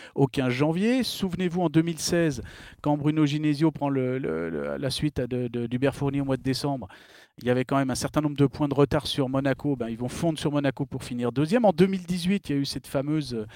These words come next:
euh, ces huit victoires et ce nul sur les neuf derniers matchs avec ces dix buts de, de Memphis. De...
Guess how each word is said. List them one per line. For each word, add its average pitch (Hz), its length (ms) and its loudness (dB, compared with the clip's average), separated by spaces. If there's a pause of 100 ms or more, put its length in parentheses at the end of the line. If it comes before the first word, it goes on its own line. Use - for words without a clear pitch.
(340)
euh, 131 480 0
ces - 160 0
huit 160 380 2
victoires 156 580 4
et 131 60 2
ce 139 160 -2
nul 143 240 -2
sur 135 120 -2
les 123 100 0
neuf 135 160 0
derniers 135 240 0
matchs 139 260 -2
avec 117 220 -4
ces - 100 -12
dix 123 160 -6
buts 131 200 -2
de, 117 180 0
de 113 100 -6
Memphis. 123 500 -8
De... 113 240 -4